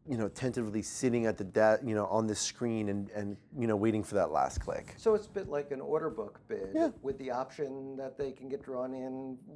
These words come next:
Speaker 2: get a
Speaker 1: Sure.
Speaker 2: live sale, and participate then.
Speaker 1: And, you know, it, it serves everybody's purpose in the sense that, you know, we love it as, as specialists because our sale is, is usually pre-sold almost, which is amazing.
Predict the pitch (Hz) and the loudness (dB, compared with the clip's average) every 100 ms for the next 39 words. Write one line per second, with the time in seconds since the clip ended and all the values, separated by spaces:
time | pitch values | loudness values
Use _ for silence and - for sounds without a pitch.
0 | - - 147 359 330 127 127 - 131 131 | -6 4 6 6 4 0 -2 -4 -2 -2
1 | 135 135 127 127 131 - 147 143 95 80 | -2 -6 -8 -10 -12 -10 -8 -6 -8 -12
2 | - - 190 185 196 196 165 165 175 180 | -6 4 6 6 6 6 6 0 -4 -12
3 | 175 185 160 - - 175 170 147 120 117 | -12 -6 -4 -2 8 10 12 12 12 10
4 | 101 92 - 90 - - - 107 101 117 | 8 4 0 -4 0 -2 0 0 2 4
5 | 107 - 95 104 101 87 85 - - 104 | 2 2 2 2 2 2 2 -8 -16 -8
6 | 101 113 120 127 135 156 - 101 90 - | 4 8 12 12 12 6 4 2 2 -2
7 | 107 98 - 104 98 - 117 139 - - | -2 -2 2 2 2 2 0 0 -4 -8
8 | 95 101 90 85 - - 87 - 95 92 | -4 -2 -2 -4 -6 -2 -2 0 2 2
9 | 90 87 85 - 90 85 90 85 85 90 | 2 -2 -8 -10 -10 -8 -8 -8 -6 -6
10 | 87 - 110 95 87 95 131 127 139 156 | -8 -8 -6 -4 -2 -2 -4 -6 -6 -6
11 | - 123 - 98 92 85 92 - | -12 -12 -10 -10 -10 -10 -10 -12